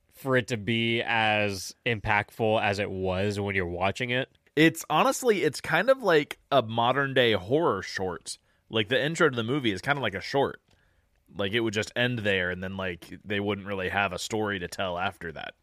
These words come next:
Speaker 2: <laughs>
Speaker 1: Okay, like one of those, like, three-minute YouTube videos. It's like, "Oh, okay, blah, blah, blah."
Speaker 2: It's kinda like th-, that whole sequence is kinda just one of those.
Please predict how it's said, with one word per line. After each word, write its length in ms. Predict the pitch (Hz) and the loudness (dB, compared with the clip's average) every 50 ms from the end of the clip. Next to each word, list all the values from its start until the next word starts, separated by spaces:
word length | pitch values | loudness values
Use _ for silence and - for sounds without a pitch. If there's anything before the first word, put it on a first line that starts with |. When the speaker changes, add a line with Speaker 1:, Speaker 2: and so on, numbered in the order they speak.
| - _ _ _ _ | -20 _ _ _ _
Speaker 2:
<laughs> 140 | - 165 - - - 151 - - 143 - _ _ _ _ _ - | -4 -4 -4 -4 -8 -12 -10 -14 -16 -18 _ _ _ _ _ -2
Speaker 1:
Okay, 320 | 165 160 131 127 120 107 | 0 0 2 2 0 0
like 200 | 107 104 107 107 | 2 2 2 2
one 160 | 98 107 113 107 | 0 0 0 0
of 60 | 104 | 0
those, 180 | 104 104 95 98 | 0 0 0 0
like, 180 | 101 98 - | -2 -4 -4
three-minute 520 | - - 98 95 98 95 101 101 101 101 95 | -8 -8 -6 -6 -4 -4 -4 -4 -4 -4 -4
YouTube 340 | 95 98 98 - - 104 95 | -4 -6 -4 -4 -6 -6 -4
videos. 360 | 98 101 98 98 98 98 98 | -4 -4 -2 -2 -2 -4 -6
It's 140 | 98 - - | -8 -8 -6
like, 160 | 113 107 117 | -4 -2 0
"Oh, 200 | 143 170 175 160 | 2 2 2 2
okay, 280 | 151 139 151 147 139 131 | 2 0 2 2 2 2
blah, 200 | 117 113 110 110 | 2 0 0 0
blah, 140 | 113 120 120 | 0 -2 -2
blah." 320 | 120 127 123 110 98 98 101 - _ _ _ _ _ _ _ _ _ _ _ - | 0 0 0 0 -2 -4 -6 -12 _ _ _ _ _ _ _ _ _ _ _ -16
Speaker 2:
It's 140 | - - | -14 -4
kinda 220 | - 127 135 143 135 | 2 2 4 4 4
like 280 | 113 110 98 95 - - | 2 2 2 0 -2 -6
th-, 140 | - 101 95 - | -8 -10 -10 -8
that 240 | - 101 107 104 101 | -4 0 0 0 2
whole 180 | 110 135 143 131 | 4 4 4 4
sequence 460 | - - 139 139 123 120 113 95 90 | 4 0 -2 -2 0 -2 -4 -4 -4
is 100 | 92 - | -6 -2
kinda 220 | - 123 127 123 | 0 0 0 0
just 160 | 104 104 - | -4 -6 -6
one 140 | - 117 107 | -6 -4 -4
of 60 | 95 | -2
those. 440 | 87 95 104 104 - - - - - | -2 -2 -2 -2 -2 -6 -12 -16 -20